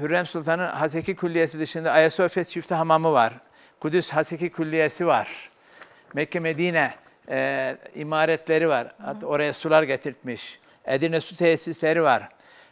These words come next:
Speaker 1: Ondan sonra Cisir Mustafa Paşa Kervansaray Cami imareti var. Bunu hep Hürrem Sultan yaptırdı.
Speaker 2: Evet, oldukça fazla.
Speaker 1: Evet.
Speaker 2: Say say bitmiyor
Speaker 1: Evet,
Speaker 2: gerçekten
Speaker 1: e,
Speaker 2: de.
Speaker 1: bir de yine Mihrimah Sultan var. Bu
Speaker 2: Hı hı.
Speaker 1: da Kanuni Sultan Süleyman'ın,
Speaker 2: Kızı.
Speaker 1: Hürrem Sultan'ın kızı.
Speaker 2: Kızı.
Speaker 1: Evet, Sadrazam Rüstem Paşa ile,
Speaker 2: Hı hı.
Speaker 1: e,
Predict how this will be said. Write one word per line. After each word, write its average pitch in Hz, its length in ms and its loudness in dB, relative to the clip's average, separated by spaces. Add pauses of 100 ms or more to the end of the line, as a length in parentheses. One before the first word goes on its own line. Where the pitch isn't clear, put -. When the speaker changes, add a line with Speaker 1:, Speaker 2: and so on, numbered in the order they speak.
Speaker 1:
Ondan 131 180 -6
sonra 135 140 -8
Cisir 156 340 -6
Mustafa 165 340 0
Paşa 165 440 0
Kervansaray 160 760 2
Cami 143 300 -4
imareti 151 460 0
var. 131 180 2
Bunu 139 100 -12
hep 160 200 -6
Hürrem 156 280 -6
Sultan 160 280 -8
yaptırdı. 135 460 -2
Speaker 2:
Evet, 107 220 -8
oldukça 202 460 -6
fazla. 226 480 0
Speaker 1:
Evet. 156 160 0
Speaker 2:
Say 247 180 8
say 247 300 4
bitmiyor 226 320 -6
Speaker 1:
Evet, 190 100 -4
Speaker 2:
gerçekten 175 640 -2
Speaker 1:
e, 175 60 -8
Speaker 2:
de. 180 60 -6
Speaker 1:
bir 196 120 -8
de 196 60 2
yine 185 340 0 (100)
Mihrimah 160 380 -2
Sultan 139 480 -6
var. 190 280 2
Bu - 60 -12
Speaker 2:
Hı 156 40 -4
hı. 151 40 -2
Speaker 1:
da 165 280 2
Kanuni 151 200 0
Sultan 170 200 -6
Süleyman'ın, 156 600 -4 (300)
Speaker 2:
Kızı. - 180 -10
Speaker 1:
Hürrem 160 220 0
Sultan'ın 156 320 -4
kızı. 147 340 -2
Speaker 2:
Kızı. 208 300 -2 (420)
Speaker 1:
Evet, 127 240 -2
Sadrazam 170 520 0
Rüstem 160 280 -8
Paşa 156 320 0
ile, 151 160 4
Speaker 2:
Hı 208 440 -4
hı. 160 60 -8
Speaker 1:
e, 131 120 -2